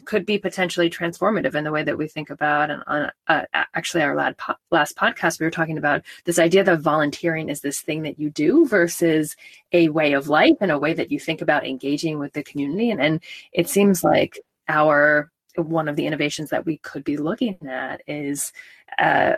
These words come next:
reintegration of service as a core way that we all live versus a thing that we do on the weekends.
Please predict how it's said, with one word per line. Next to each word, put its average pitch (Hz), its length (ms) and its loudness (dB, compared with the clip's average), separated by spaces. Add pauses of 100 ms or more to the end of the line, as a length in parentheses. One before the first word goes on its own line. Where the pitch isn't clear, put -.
(400)
reintegration 147 840 -2
of - 180 -10
service - 540 -6
as 139 260 -2
a - 140 -6
core 139 260 -10
way 147 240 -8
that 139 180 -6
we 135 180 0
all 120 220 0
live 135 460 0
versus - 680 -4
a 156 60 2
thing 143 300 -4
that 131 120 -2
we - 140 -8
do - 300 -6
on - 100 -10
the - 80 -10
weekends. - 680 -12